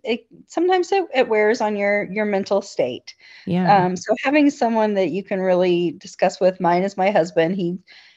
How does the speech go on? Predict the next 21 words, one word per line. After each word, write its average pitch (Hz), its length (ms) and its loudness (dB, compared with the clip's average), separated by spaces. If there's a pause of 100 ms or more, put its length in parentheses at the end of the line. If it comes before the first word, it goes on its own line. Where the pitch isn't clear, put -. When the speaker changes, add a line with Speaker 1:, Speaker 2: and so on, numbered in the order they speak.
(140)
Speaker 1:
you 170 80 0
know, 160 80 2
obviously 190 480 4
he 190 60 0
was 180 120 0
there 175 200 4
with 175 160 2
me 170 100 -2
the 175 80 0
whole 175 180 0
time, 165 320 -2
but, 151 320 -2
you 170 140 -4
know, 147 100 -2
I, 170 240 0
I 190 160 0
vent 190 260 -4
to 185 80 -16
him 180 260 0
and 170 120 -2
I 165 200 -4